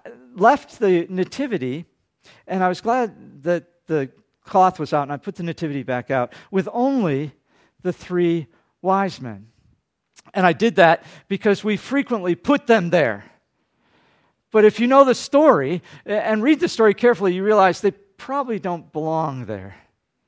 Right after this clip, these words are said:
Now, there's a lot of reasons they don't belong there from a theological point of view, but there's a good reason from a, a, a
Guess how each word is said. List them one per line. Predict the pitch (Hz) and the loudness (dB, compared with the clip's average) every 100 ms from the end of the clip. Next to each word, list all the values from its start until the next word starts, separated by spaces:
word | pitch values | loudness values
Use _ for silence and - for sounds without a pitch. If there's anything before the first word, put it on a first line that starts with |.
| _ _ _ _ _ _ _ _ _ _ _ - | _ _ _ _ _ _ _ _ _ _ _ 0
Now, | 226 | 2
there's | 220 | 4
a | 247 | 4
lot | 294 339 | 4 4
of | |
reasons | 302 277 170 143 | 0 -4 -6 -6
they | 170 160 | -2 0
don't | 165 135 | -2 -2
belong | 156 170 202 208 | 2 6 4 4
there | 165 147 - - _ | 2 2 -2 -16 _
from | 214 196 | 0 2
a | 175 165 _ _ | 0 -2 _ _
theological | 240 208 202 285 262 147 | 4 6 6 4 0 -6
point | - 170 143 | -4 -4 -4
of | |
view, | 127 147 - - | -4 -6 -10 -4
but | 240 | 0
there's | 247 226 254 | 4 2 0
a | - 202 202 156 113 | 0 2 2 -2 0
good | 269 240 | 0 2
reason | 214 180 180 156 | -2 0 -4 -6
from | - 170 156 | -4 -4 -2
a, | 156 160 147 - _ _ - | -2 0 -2 -10 _ _ -8
a, | 147 139 - 151 | -6 -4 -6 -4
a | 143 139 | -4 -4